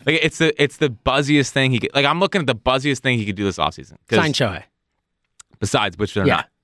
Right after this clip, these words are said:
Speaker 2: I know.
Speaker 1: ever.
Speaker 2: I'm just saying that is the single buzziest thing he could do would be to sign Shohei.
Speaker 1: Right.
Speaker 2: If
Speaker 1: Like,
Speaker 2: we're, if we're being honest with
Speaker 1: Blake
Speaker 2: ourselves.
Speaker 1: Snell's not bringing you
Speaker 2: No,
Speaker 1: buzz.
Speaker 2: no, Mike Trout's number two.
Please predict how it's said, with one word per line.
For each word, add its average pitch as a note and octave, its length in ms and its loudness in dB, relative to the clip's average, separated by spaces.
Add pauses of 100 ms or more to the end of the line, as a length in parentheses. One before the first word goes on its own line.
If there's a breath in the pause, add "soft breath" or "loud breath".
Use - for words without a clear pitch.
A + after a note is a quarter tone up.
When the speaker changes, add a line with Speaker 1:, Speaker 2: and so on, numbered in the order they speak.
(340)
Speaker 2:
I C#4+ 60 2
know. C4+ 80 4
Speaker 1:
ever. A#3 80 2
Speaker 2:
I'm A3+ 100 2
just A#3 160 2
saying G3 200 2
that F3 160 2
is E3 120 -2
the F#3+ 100 2
single F3 320 2
buzziest D3 420 2
thing C3+ 160 2
he B2+ 80 4
could B2+ 120 2
do A#2 120 2
would A2 100 -2
be A2 100 0
to G2+ 80 -2
sign F#2 200 -8
Shohei. - 100 -12
Speaker 1:
Right. D2 180 0
Speaker 2:
If - 60 -20 (160)
Speaker 1:
Like, B2 120 4
Speaker 2:
we're, C#3+ 100 4
if D#3 140 0
we're D#3 80 4
being D3 160 4
honest A2 240 0
with G#2 80 -2
Speaker 1:
Blake E3 160 2
Speaker 2:
ourselves. - 40 -8
Speaker 1:
Snell's D3 240 2
not C3 200 2
bringing B2+ 320 2
you C#3 80 4
Speaker 2:
No, C#4 120 4
Speaker 1:
buzz. - 220 4
Speaker 2:
no, F4 160 4
Mike B3+ 220 2
Trout's E4+ 200 2
number E4 160 2
two. - 260 0